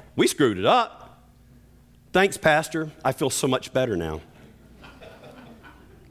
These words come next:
It's just not really pastorly sensitive. But there is something that maybe we need to do when we feel that way. You know, I, I've had a, uh,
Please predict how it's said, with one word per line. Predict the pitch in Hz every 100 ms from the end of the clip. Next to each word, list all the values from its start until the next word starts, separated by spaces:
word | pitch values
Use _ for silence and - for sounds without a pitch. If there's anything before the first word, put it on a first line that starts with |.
| - -
It's | -
just | 139 -
not | 110
really | 95 92
pastorly | - 85 - 78 78
sensitive. | 80 71 - 67 - - - - - - - - _ - _ - _ _ _ - - - _ - -
But | 127
there | 147
is | 202 208
something | 170 135 127
that | 110
maybe | 110 117 113
we | 101 107
need | 107 98
to | 95
do | 98 98
when | 90
we | 87
feel | 82 95 92
that | 80 73
way. | 80 76 76 - - - _ _ - - - - -
You | 139
know, | 139
I, | 151
I've | 127 131
had | 175 165 147
a, | 113 98
uh, | 90 85